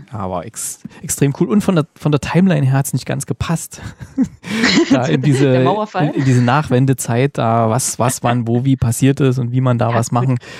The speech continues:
Speaker 1: und, ähm, ja.
Speaker 2: Ich fand doch an manchen Stellen, dachte ich, sah Berlin zu der Z-, Zeit wirklich so aus? Das sah mir manch-, an manchen Stellen auch ein bisschen zu modern aus, aber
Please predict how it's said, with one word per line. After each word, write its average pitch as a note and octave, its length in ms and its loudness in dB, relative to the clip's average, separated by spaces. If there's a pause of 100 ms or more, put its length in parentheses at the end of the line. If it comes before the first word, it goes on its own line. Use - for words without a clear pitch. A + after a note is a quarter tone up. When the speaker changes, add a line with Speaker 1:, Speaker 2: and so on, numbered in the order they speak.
(300)
Speaker 1:
und, A2+ 420 -2
ähm, G#2+ 520 0
ja. G2+ 180 -6 (800)
Speaker 2:
Ich - 80 -14
fand G#3 280 0
doch A3+ 80 2
an G3+ 100 0
manchen A3+ 300 2
Stellen, F#3+ 300 0
dachte F#3 260 -2
ich, - 100 -10
sah D3+ 160 -8
Berlin F#3 440 0
zu G#3 120 0
der G#3 260 0
Z-, - 280 -6
Zeit B3+ 320 0
wirklich - 440 0
so A3+ 340 0
aus? G#4+ 420 0
Das A3 160 -2
sah G#3+ 100 2
mir A#3 140 2
manch-, G#3+ 260 0
an - 80 0
manchen A3 240 0
Stellen G#3+ 200 0
auch G3 100 -4
ein G3+ 80 -2
bisschen G3 240 -4
zu - 180 0
modern G3 420 2
aus, F3+ 220 -2
aber D#3 320 -2